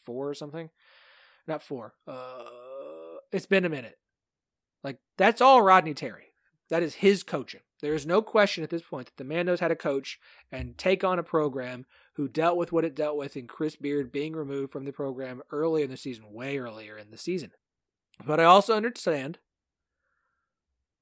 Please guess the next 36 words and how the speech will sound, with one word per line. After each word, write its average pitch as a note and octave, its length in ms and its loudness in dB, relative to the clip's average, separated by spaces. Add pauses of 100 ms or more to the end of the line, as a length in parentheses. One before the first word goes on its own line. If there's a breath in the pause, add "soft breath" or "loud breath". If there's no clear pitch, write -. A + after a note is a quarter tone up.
(160)
that, D3+ 380 0 (640)
oh F#3+ 80 2
yeah, F3+ 140 4
this E3 160 -4
is B3 80 -8
their B3+ 160 6
highest A3+ 380 6
seed A#3 220 -2
since A3 160 -10
two A3+ 120 -6
thousand A3 380 2
eight. A3 260 0
I F3 40 -4
mean, F3 100 -4
look, F#3+ 220 2 (1400)
I G3 140 6
get G#3 340 4
waiting. F3 420 4 (600)
I E3+ 80 -2
get G#3+ 320 2
saying F3+ 280 2
we're D#3 80 -2
gonna D#3 140 0
wait F#3+ 120 2
till A3+ 120 -8
the A#3 60 0
end A#3 100 0
of A#3+ 40 -6
the A#3+ 60 -2
year F3 180 4
and D#3+ 80 0
have D#3+ 140 2
a E3 40 -4
conversation C#3+ 540 -6
about G#2 240 -18
this. - 220 -20